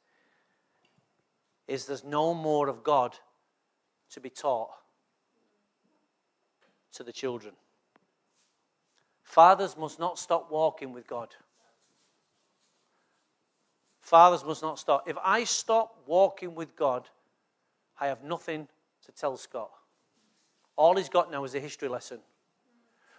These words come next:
What Scott needs to hear from me is wisdom from a father who walks with God. Now, he's gonna, he's got, he's got the same God,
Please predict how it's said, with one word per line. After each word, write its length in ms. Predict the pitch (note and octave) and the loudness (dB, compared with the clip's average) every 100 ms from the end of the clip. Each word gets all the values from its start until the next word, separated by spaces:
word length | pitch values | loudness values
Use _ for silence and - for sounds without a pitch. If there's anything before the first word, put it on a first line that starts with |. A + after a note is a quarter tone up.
| _ | _
What 160 | F3 - | -4 -2
Scott 420 | - G#3+ - F#3+ | 6 6 6 -2
needs 360 | F#3 F3+ - - | -4 -4 -10 -8
to 120 | D#3+ | -4
hear 200 | E3+ E3+ | -2 -4
from 220 | - D3+ | -6 -8
me 200 | E3+ C3+ | -6 -6
is 100 | A2+ _ _ _ _ _ _ _ _ B2+ | -10 _ _ _ _ _ _ _ _ 0
wisdom 640 | G3+ A3 D#3 - C#3 D#3 - _ _ _ _ _ _ | 0 2 -4 -6 -8 -8 -14 _ _ _ _ _ _
from 240 | _ E3 D#3 | _ -4 -4
a 60 | |
father 440 | C#3+ G#3 G#3+ G3+ D3 | 2 6 6 6 0
who 100 | C#3 | -4
walks 500 | C3+ D#3 D#3 - C#3+ | 0 0 0 -4 -14
with 120 | C3 | -8
God. 280 | C3+ A2+ - - _ _ _ _ _ _ _ _ _ _ _ D3+ | -6 -6 -10 -20 _ _ _ _ _ _ _ _ _ _ _ -8
Now, 180 | C#3+ | -6
he's 160 | D#3 D#3+ | -8 -6
gonna, 160 | F#3+ E3+ | -6 -4
he's 180 | F#3+ | -8
got, 160 | - - | -8 -8
he's 140 | F#3 | -6
got 140 | - E3+ | -6 -6
the 80 | D3+ | 2
same 260 | G3 G3+ | 2 2
God, 240 | C#3+ D3 | 2 2